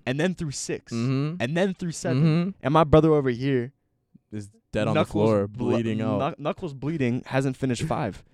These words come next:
Speaker 2: Okay.
Speaker 1: And it, it comes down to that, that basis of the slow grind that eventually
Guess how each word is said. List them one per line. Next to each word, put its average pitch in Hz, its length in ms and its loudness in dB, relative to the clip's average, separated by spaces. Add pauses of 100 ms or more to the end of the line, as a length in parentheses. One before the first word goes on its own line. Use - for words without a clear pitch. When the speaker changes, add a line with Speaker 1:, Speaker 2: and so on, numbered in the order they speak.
(320)
Speaker 2:
Okay. 107 320 -4 (440)
Speaker 1:
And 180 160 2
it, - 160 2
it 156 160 0
comes 175 460 -2
down 139 420 2 (140)
to 156 120 -4
that, 131 220 2 (200)
that 120 260 -2
basis 123 640 0 (420)
of 123 320 2 (320)
the 127 160 -2
slow 135 640 8
grind 127 680 -2 (580)
that 131 280 4
eventually 151 840 -2